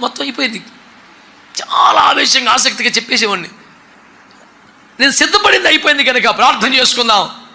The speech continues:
అని అంటే, విశ్వాసులు "ఇంకా సేపు చెప్పండి బాబు" అనేవాళ్ళు. నాకు రాదు, ఇంకా నాకు వచ్చిందంత అయిపోయింది. "ఏయ్, అద్దాకి ఇదే పని ఏంటి? ఎక్కువసేపు మా ప్రార్థన చేసుకోవాలి, మోకరించా" అని అరిచి, దెబ్బలాడి,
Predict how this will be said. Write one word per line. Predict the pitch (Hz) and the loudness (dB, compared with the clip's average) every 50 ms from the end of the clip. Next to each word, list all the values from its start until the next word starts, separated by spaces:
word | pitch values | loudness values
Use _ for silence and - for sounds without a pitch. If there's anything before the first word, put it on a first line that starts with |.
| - - - - - _ _ _ - _ - _ - | -20 -20 -20 -20 -20 _ _ _ -20 _ -12 _ -2
అని | 185 202 | 0 0
అంటే, | 214 208 202 220 | 0 2 0 0
విశ్వాసులు | 196 175 - 196 220 214 202 196 185 | 0 0 0 2 2 0 2 -2 -4
"ఇంకా | 185 165 196 | -4 -4 -4
సేపు | - 185 190 | -2 -2 -2
చెప్పండి | 175 185 180 - 180 190 | -2 -4 -4 -2 -4 -2
బాబు" | 190 190 185 165 170 | 0 -2 -2 -2 -4
అనేవాళ్ళు. | 165 165 160 151 139 139 - - - - - - - - - - - - - - - - - - - - - - - - - | -6 -6 -6 -6 -8 -10 -12 -16 -18 -20 -20 -20 -20 -20 -20 -20 -20 -20 -20 -20 -20 -20 -20 -20 -20 -20 -20 -20 -20 -6 -4
నాకు | 277 277 262 | -2 -2 0
రాదు, | 240 240 277 339 - 427 | 0 2 4 4 4 4
ఇంకా | 403 339 240 262 240 | 2 0 2 0 0
నాకు | 208 202 214 220 190 226 | 0 -2 -4 -2 -2 -4
వచ్చిందంత | 233 - - 359 359 330 277 | -4 -4 -4 -4 -4 -2 -2
అయిపోయింది. | 277 269 247 240 254 214 190 170 170 - - - - 262 381 403 | -4 -4 -2 -4 -4 -4 -4 -6 -14 -20 -20 -4 2 4 4 4
"ఏయ్, | 320 - - - - - 254 | 4 0 -2 -6 -2 0 0
అద్దాకి | - - 349 320 - 302 | 2 4 2 2 4 2
ఇదే | 302 294 | 0 0
పని | - 262 294 277 | 2 2 2 2
ఏంటి? | 269 226 247 220 247 240 - - - - - - - - - - - - - - - - _ - - - - - - - - - - - - - _ - _ - _ - - - | 4 2 0 -2 -2 -6 -14 -20 -20 -20 -20 -20 -20 -20 -20 -20 -20 -20 -20 -20 -20 -20 _ -20 -20 -20 -20 -20 -20 -20 -20 -20 -20 -20 -20 -20 _ -20 _ -20 _ -20 -16 -6
ఎక్కువసేపు | 180 214 220 208 262 240 - 262 233 | -4 -4 0 0 0 0 0 -2 -2
మా | 208 233 233 | 0 -2 0
ప్రార్థన | - - 247 247 247 226 247 240 | 2 4 4 4 2 0 -2 -2
చేసుకోవాలి, | 233 226 - 208 214 190 160 | 0 -2 0 0 0 0 2
మోకరించా" | 180 277 277 294 294 294 254 254 214 - - - - - - - - | 2 2 4 4 2 4 4 2 0 0 -4 -14 -20 -20 -20 -6 -4
అని | 180 190 180 | -2 0 0
అరిచి, | 202 233 - 240 240 | 0 0 2 2 0
దెబ్బలాడి, | 214 180 185 180 190 220 220 208 190 170 - | 0 0 -2 -2 0 -2 0 0 -2 -4 -4